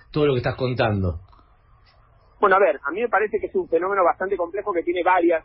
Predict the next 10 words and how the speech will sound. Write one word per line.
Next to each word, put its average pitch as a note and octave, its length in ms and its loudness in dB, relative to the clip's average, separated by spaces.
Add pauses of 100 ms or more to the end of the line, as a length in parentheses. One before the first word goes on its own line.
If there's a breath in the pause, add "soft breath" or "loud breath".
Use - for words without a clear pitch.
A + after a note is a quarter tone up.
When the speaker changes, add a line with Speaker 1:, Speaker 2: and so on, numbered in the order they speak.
(140)
Speaker 2:
eh, B2+ 260 -6
digamos, C3 220 -2
varios G3 300 2
factores D#3+ 340 0
para C#3+ 140 -2
explicarlo. B2+ 480 -2
Por E3+ 160 0
un A#3 100 -6
lado, D#4 300 0
que A#3 240 2